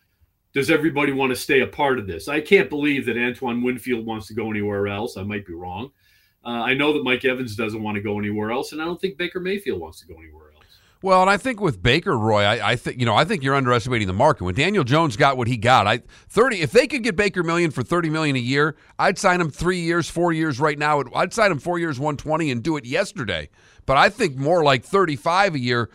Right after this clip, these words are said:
Speaker 2: seems to be about the starting area for a guy like Baker. And to me, it's a question of how much guaranteed money are they gonna give him.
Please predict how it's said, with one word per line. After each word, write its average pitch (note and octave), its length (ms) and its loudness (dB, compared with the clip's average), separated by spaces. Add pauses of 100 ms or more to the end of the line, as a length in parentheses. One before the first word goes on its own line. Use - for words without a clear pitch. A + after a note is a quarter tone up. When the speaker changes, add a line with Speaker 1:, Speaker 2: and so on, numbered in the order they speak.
(160)
Speaker 2:
seems F3+ 320 -4
to D3+ 80 -6
be D3+ 100 -2
about C#3+ 220 0
the - 60 -10
starting A3 460 0
area A2+ 260 0
for A2+ 160 -4
a G2+ 60 -4
guy G#2 200 0
like G2 180 -4
Baker. A2 400 -6 (380)
And D3 260 -2
to C#3+ 100 -2
me, G3+ 220 -2
it's G#3+ 140 -6
a E3+ 40 -8
question D#3+ 360 -4
of C3+ 80 -4
how D3+ 80 -2
much D3+ 180 -6
guaranteed D#3 380 -4
money F3+ 260 -2
are C3 80 -2
they B2+ 140 -6
gonna A#2 120 -4
give G#2+ 220 -4
him. B2 140 -6